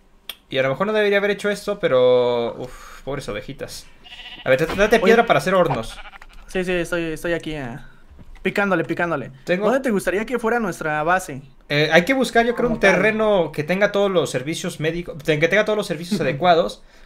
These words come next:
Speaker 1: como por ejemplo agua, luz, eh, internet. No, pero
Speaker 2: Ajá. <laughs> Un
Speaker 1: pero
Speaker 2: supermercado por ahí.
Speaker 1: no, pero podemos buscar una zona que tenga por lo menos agua, animales y recursos cerca. Eh, acabo de matar a todas las ovejas, ¿eh?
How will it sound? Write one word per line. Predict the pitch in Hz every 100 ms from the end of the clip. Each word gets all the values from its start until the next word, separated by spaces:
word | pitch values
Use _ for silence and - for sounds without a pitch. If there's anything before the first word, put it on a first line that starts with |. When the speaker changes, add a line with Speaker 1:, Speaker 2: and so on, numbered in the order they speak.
| -
Speaker 1:
como | 135
por | 127 127
ejemplo | - 156 156 160 151
agua, | 151 175 143 160
luz, | 135 143 160 180 170
eh, | 127 117
internet. | 113 110 107 135 165 175 - - - - - - -
No, | 170 180
pero | 175
Speaker 2:
Ajá. | 156 - - 202 196 185 175 -
<laughs> | -
Un | 220
Speaker 1:
pero | 247
Speaker 2:
supermercado | 254 170 151 156 165 220 175
por | 156
ahí. | 160 185 226 302 - - _
Speaker 1:
no, | 165
pero | 175 170
podemos | 190 233
buscar | 208 165 - 185 214 - - _
una | 165 180
zona | 185 196
que | 156
tenga | 175 180
por | 160
lo |
menos | 226 233 214
agua, | 214 185 220 311 - - - - - _ -
animales | 135 139 147 202 208 233 -
y | 143
recursos | 131 - 180 175
cerca. | 165 151 127 113 - - -
Eh, | 131 127
acabo | 127 185
de | 170
matar | 135 170
a |
todas | 170 160
las | 135
ovejas, | 120 123 120 107 135
¿eh? | 175